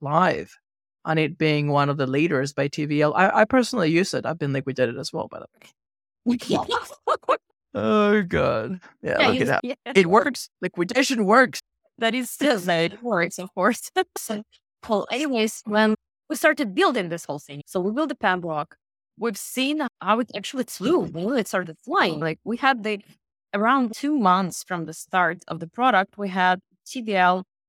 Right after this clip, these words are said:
Speaker 2: reaching six million dollar worth. And it was a big deal. Actually, it was like, we understood that the community really needed it. So we knew that there was need.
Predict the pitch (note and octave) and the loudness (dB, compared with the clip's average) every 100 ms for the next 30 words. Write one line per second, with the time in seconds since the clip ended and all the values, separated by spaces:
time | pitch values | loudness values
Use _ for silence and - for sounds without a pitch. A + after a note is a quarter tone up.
0 | _ - A3+ - G3+ F3+ - - A#3 - | _ -6 -4 -2 -6 -6 -10 -8 -8 -4
1 | G#3 G3 F#3 F3+ F3 G3+ A3+ F#3+ A3 D4+ | -2 0 0 -2 0 2 2 0 0 -2
2 | D#3 E3 F3+ G#3 B3 B3+ A#3 D#3+ G#3 C4 | -2 -4 -6 -2 -2 -4 -8 -6 0 0
3 | D3+ E3 - F#3 - G#3 F#3 F#3 - E3+ | 0 -6 -12 -10 -6 -6 -4 -4 -4 -6
4 | E3+ _ _ F#3 A3 G#3 - - D4 E4 | -6 _ _ -2 -2 -2 -6 -10 -12 -8
5 | G3 D#3+ E3 - _ _ - G3 - E3 | 0 0 -2 -12 _ _ -10 -10 -6 -4
6 | F3 G3+ - A#3 _ _ E3+ G#3 B3 - | -2 -2 -2 -6 _ _ -2 0 0 0
7 | A3 C4 G3+ - C3 - G#3+ G3+ _ _ | 0 2 0 -2 -14 -6 -6 -6 _ _
8 | - D#4 F4+ A4+ A#3+ F#3 F#3 F#3 F3+ D3+ | -4 0 2 2 0 0 0 0 2 0
9 | C#3+ C3 | -2 -6